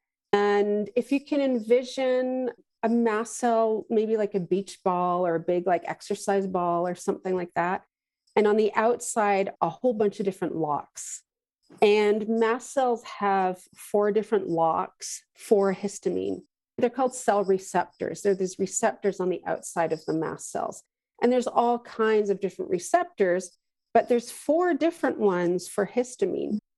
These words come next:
If you have a lot of histamine and your mast cells are sensitized,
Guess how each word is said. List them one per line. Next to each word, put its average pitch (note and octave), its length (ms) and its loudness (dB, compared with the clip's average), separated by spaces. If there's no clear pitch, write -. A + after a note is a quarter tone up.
If A#3 180 0
you A3 100 0
have G#3+ 280 -2
a A#3+ 40 0
lot A3 200 2
of G3+ 60 -4
histamine G3 640 0
and G#3+ 80 2
your G3+ 140 4
mast G3 560 -2
cells G3 380 0
are D#3+ 640 -2
sensitized, - 1080 -4